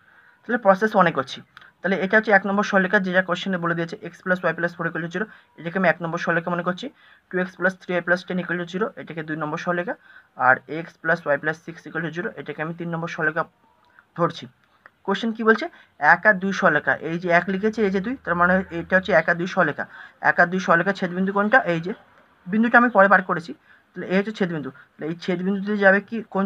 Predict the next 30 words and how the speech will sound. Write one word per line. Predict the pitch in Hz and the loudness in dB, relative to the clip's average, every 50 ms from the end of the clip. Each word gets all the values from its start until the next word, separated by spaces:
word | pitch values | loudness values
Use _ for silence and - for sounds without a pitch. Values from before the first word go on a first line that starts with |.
| 190 | 0
সরলরেখা? | - 202 202 208 214 - - - | 2 2 2 2 0 -2 -4 -4
এই | 170 170 170 | -6 -6 -6
তিন | 175 165 160 | -6 -8 -4
সরলরেখাটা। | - 156 139 127 - 135 - 101 - - - _ | -2 -2 -2 -2 -4 -6 -10 -12 -18 -20 -20 _
তাহলে | _ - 156 165 | _ -14 -12 -12
এই | 170 170 _ - | -12 -12 _ -8
ছবিটা | - 185 190 190 220 | -6 -4 0 2 2
হবে | 220 226 196 | 4 4 2
এরকম, | 151 147 - 135 107 - _ _ _ _ _ _ _ | 2 0 -4 -6 -10 -10 _ _ _ _ _ _ _
ঠিক | - 302 339 | -6 -4 -4
আছে? | - 160 - _ _ - - - _ | -6 -8 -16 _ _ -20 -20 -10 _
তাহলে | - 202 214 208 | 2 6 6 6
এখন | 220 240 240 226 | 6 4 0 -4
কী | 240 220 | -4 -4
করছি? | 240 240 240 - 269 302 _ _ _ _ _ | -4 -6 -6 -8 -14 -16 _ _ _ _ _
তাহলে | - 185 165 165 | 0 4 4 6
আমাকে | 175 180 185 185 185 214 196 | 8 6 6 6 4 0 0
এখন | 190 233 247 240 - _ _ - | 0 0 -2 -4 -6 _ _ -12
প্রথমেই | 170 170 190 196 220 226 - - - 151 | -10 -6 -2 -2 -2 -2 -2 0 2 2
এক | 156 156 190 | 4 4 2
আর | 185 170 170 180 | 0 0 0 -4
দুই | 180 202 202 202 | -4 0 0 0
এর | 220 220 - _ _ _ _ _ - | 0 -2 -6 _ _ _ _ _ -6
ছেদবিন্দুটাকে | - - 214 196 196 208 214 220 220 226 214 233 190 | -2 0 0 2 2 2 2 2 2 0 2 4 4
বার | 170 156 - | 4 4 2
করতে | 131 135 - - | -2 -8 -10 -12
হবে। | 135 127 123 - | -14 -12 -6 -4
তার | 165 180 | 0 2
মানে | 190 196 190 | 2 2 2
কি? | 196 | -2